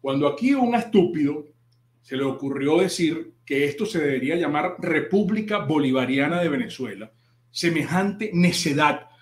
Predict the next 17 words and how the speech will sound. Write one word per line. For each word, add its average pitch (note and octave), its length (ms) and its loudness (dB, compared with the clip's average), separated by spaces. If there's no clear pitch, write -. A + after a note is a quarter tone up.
semejante F3+ 720 2
imbecilidad. F#3+ 1200 6
Le A2 80 -14
voy C#3+ 120 0
a F3 40 -4
poner D3 160 2
un D3+ 140 0
ejemplo. C3 440 -6
Si - 260 4
en D3+ 160 2
Francia F3+ 840 2
se D#3 180 -4
le D#3 80 4
ocurriera E3+ 580 6
a F#3+ 140 4
un G3 200 6
estúpido F3 960 2